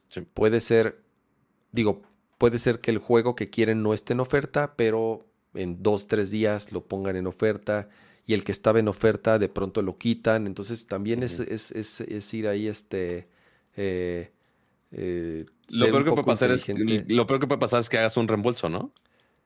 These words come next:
Speaker 2: Eh,
Speaker 1: ¿Se puede?
Speaker 2: sí, se puede hacer un reembolso si no lo has jugado cierto, cierta cantidad de
Speaker 1: Ajá.
Speaker 2: tiempo.
Speaker 1: O sea, que lo
Speaker 2: Puedes
Speaker 1: compre-, los compras durante estas dos semanas, te esperas a,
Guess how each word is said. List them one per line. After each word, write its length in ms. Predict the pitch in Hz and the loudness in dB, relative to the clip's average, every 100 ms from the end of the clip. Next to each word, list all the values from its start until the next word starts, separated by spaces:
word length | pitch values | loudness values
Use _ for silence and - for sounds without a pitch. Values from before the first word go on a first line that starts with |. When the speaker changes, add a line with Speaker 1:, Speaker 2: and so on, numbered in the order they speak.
| _ _ _ _ _ - | _ _ _ _ _ -8
Speaker 2:
Eh, 800 | 98 95 95 98 95 95 92 - | -6 -4 -6 -6 -8 -8 -8 -6
Speaker 1:
¿Se 100 | - | -4
puede? 300 | 180 190 415 | 0 0 -2
Speaker 2:
sí, 640 | - - - - 202 180 170 | -6 -12 -8 -4 -2 -2 -2
se 140 | 160 | -4
puede 300 | - 139 135 | -4 -2 0
hacer 240 | 127 127 | -2 -4
un 100 | 120 | -4
reembolso 420 | 113 101 104 101 110 | -4 -4 -4 -6 -6
si 140 | 113 | -4
no 140 | 107 | -2
lo 120 | 117 120 | 0 -2
has 120 | - | -4
jugado 480 | 113 104 104 101 98 | -6 -2 -2 0 -4
cierto, 420 | - 95 - - - | -4 -4 -6 -18 -14
cierta 380 | - 101 92 104 | -6 -6 -6 -8
cantidad 420 | 92 87 90 90 | -8 -8 -6 -4
de 100 | 90 | -2
Speaker 1:
Ajá. 140 | 85 | -2
Speaker 2:
tiempo. 380 | 90 - 143 160 _ - _ - | -4 -2 -6 -6 _ -20 _ -8
Speaker 1:
O 80 | - | -2
sea, 120 | 104 | 0
que 120 | 104 | 2
lo 80 | 101 | 2
Speaker 2:
Puedes 400 | 107 104 120 - | 4 4 2 0
Speaker 1:
compre-, 40 | |
los 200 | 110 104 | -2 0
compras 320 | 123 107 123 | 0 2 2
durante 300 | 117 104 98 | 4 2 2
estas 200 | 107 113 | 0 0
dos 80 | 107 | 0
semanas, 400 | 113 107 107 127 | 2 2 2 0
te 80 | - | -2
esperas 460 | 85 - 98 104 98 | -2 0 2 2 4
a, 420 | 85 80 80 | 2 2 -4